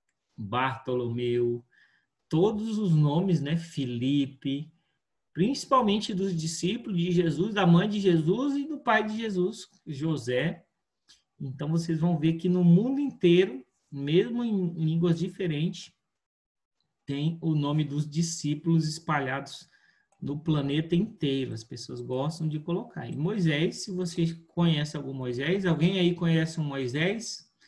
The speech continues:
Alguém com o nome de Moisés? Aqui já temos aqui o nome de anjo, ó, o Rafael, Maria Isabel, que já vem a Maria, mãe de Jesus, a Maria Eduarda,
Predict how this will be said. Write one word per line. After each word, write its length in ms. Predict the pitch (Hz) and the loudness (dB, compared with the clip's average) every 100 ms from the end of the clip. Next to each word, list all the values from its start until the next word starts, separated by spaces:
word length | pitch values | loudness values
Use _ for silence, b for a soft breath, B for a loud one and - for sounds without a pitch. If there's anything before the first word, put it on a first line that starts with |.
| b b b _ | b b b _
Alguém 380 | 135 131 139 165 | -10 -4 -2 -2
com 100 | 151 | -2
o 60 | |
nome 260 | 143 143 139 | -4 -4 -6
de 140 | 127 | -8
Moisés? 640 | 127 123 117 143 202 - _ _ _ _ _ b b b b _ _ _ _ | -8 -6 -4 -4 -6 -8 _ _ _ _ _ b b b b _ _ _ _
Aqui 420 | 139 143 - 175 | -8 -8 0 4
já 140 | 170 175 | 6 6
temos 400 | 175 180 180 165 | 4 4 4 2
aqui 220 | 165 170 | 2 2
o 40 | |
nome 320 | 160 170 170 | 4 4 4
de 160 | 139 143 | 2 -6
anjo, 440 | 135 180 233 190 | -4 -4 -2 -2
ó, 140 | 135 120 | -2 -2
o 40 | |
Rafael, 920 | 117 147 - 143 131 131 175 220 254 _ _ _ _ _ _ _ _ - | -4 -6 -4 -2 -2 0 -2 -4 -10 _ _ _ _ _ _ _ _ -6
Maria 460 | 147 151 147 196 | 0 2 4 4
Isabel, 640 | 214 190 175 135 139 160 226 | 2 2 2 2 0 0 -2
que 140 | - | -4
já 160 | 165 147 | 0 0
vem 160 | 135 147 | 0 -4
a 60 | |
Maria, 400 | 143 135 131 156 | -2 -2 -2 -2
mãe 180 | 139 139 | -2 -6
de 80 | 131 | -6
Jesus, 600 | 123 120 117 156 220 214 | -6 -6 -2 -2 -2 -2
a 40 | 180 | 0
Maria 380 | 156 143 156 | 2 2 2
Eduarda, 800 | 180 151 127 131 175 208 247 269 | 2 0 -2 0 0 -2 -4 -8